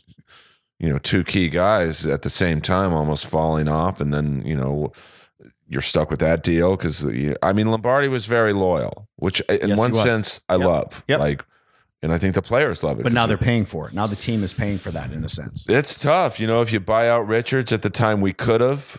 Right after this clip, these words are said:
Speaker 1: uh, you know, we, we save a lot of money. Uh, but I,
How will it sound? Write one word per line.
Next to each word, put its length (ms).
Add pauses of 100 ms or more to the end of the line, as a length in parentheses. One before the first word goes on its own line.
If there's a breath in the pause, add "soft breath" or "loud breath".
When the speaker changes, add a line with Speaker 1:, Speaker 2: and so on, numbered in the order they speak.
(100)
Speaker 1:
uh, 520
you 160
know, 100
we, 260
we 60
save 220
a 40
lot 180
of 60
money. 400 (120)
Uh, 540 (240)
but 160
I, 120